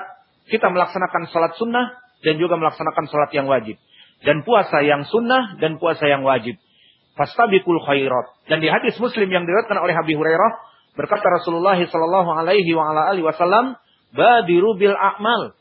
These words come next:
fitanan kakib ilail mudlim. Fad yusbihu rajulun musliman wa yumsi kafira." Maka percepatlah dalam melaksanakan amal-amal soleh, wajib ataupun sunnah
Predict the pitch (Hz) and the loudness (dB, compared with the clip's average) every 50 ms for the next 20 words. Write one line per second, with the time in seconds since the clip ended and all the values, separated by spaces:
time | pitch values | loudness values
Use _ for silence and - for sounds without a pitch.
0 | _ _ - 240 320 - 208 185 190 202 214 208 208 - 185 - - 226 226 - | _ _ -10 -10 -6 -4 -4 -2 0 -2 -2 -2 -4 -6 -6 -4 -4 -4 -6 -4
1 | - 190 190 185 202 226 220 202 185 190 214 185 170 185 185 160 123 98 _ _ | -4 -4 -2 0 0 0 0 0 0 0 0 0 2 2 2 2 0 -4 _ _
2 | _ _ _ _ _ _ _ _ _ _ _ _ - 185 180 160 185 247 277 - | _ _ _ _ _ _ _ _ _ _ _ _ 0 0 0 0 0 -2 -2 -2
3 | - 202 208 185 185 180 190 233 220 180 202 202 196 196 185 185 185 196 - _ | -4 -4 -2 0 2 4 4 4 4 4 4 4 4 2 2 0 -6 -12 -16 _
4 | _ _ - 185 214 208 - 208 196 196 202 208 208 208 170 160 170 196 214 196 | _ _ -4 -2 -2 0 0 0 0 2 0 0 0 0 0 0 0 0 0 -2
5 | 170 - - 175 175 - - 180 180 175 180 165 170 170 175 170 - - - _ | -6 -8 -8 -8 -6 -2 2 2 2 2 0 -2 0 0 2 0 0 -4 -10 _
6 | _ _ _ _ _ _ _ _ _ _ _ _ _ _ _ - 143 151 - 185 | _ _ _ _ _ _ _ _ _ _ _ _ _ _ _ -6 -6 -2 0 2
7 | 190 196 202 202 202 - _ _ _ _ _ _ _ _ _ _ _ _ _ - | 2 4 2 2 -2 -6 _ _ _ _ _ _ _ _ _ _ _ _ _ -20
8 | _ _ _ _ _ _ _ _ _ _ _ _ _ _ _ _ - 190 185 - | _ _ _ _ _ _ _ _ _ _ _ _ _ _ _ _ -4 -4 -4 -4
9 | - 190 - 247 247 - 196 175 143 - - - _ _ _ _ _ _ _ - | -4 -2 -2 -2 0 0 0 0 0 -2 -8 -18 _ _ _ _ _ _ _ -4
10 | 143 156 170 175 170 170 170 165 - - - 190 196 185 - - 202 196 190 - | 0 0 0 0 0 -2 -4 -4 -4 -6 -8 -6 -6 -6 -4 -4 -4 -4 -4 -2
11 | 226 226 220 202 196 190 185 - - 208 196 190 185 175 170 160 - - 220 220 | -2 0 0 2 0 0 0 -2 -2 -2 -2 0 -2 -2 -2 -4 -4 -2 0 0
12 | 208 208 233 262 247 - - _ _ _ _ _ - 123 139 185 220 196 165 147 | 2 2 2 0 0 -4 -12 _ _ _ _ _ -8 -2 0 2 2 2 0 0
13 | 214 226 220 - 180 185 - 185 180 - 185 185 170 151 - 226 226 220 240 240 | -2 -4 -2 0 -2 0 0 -2 -4 -2 -4 -4 -4 -6 -8 -8 -4 -2 -2 -2
14 | 233 | -2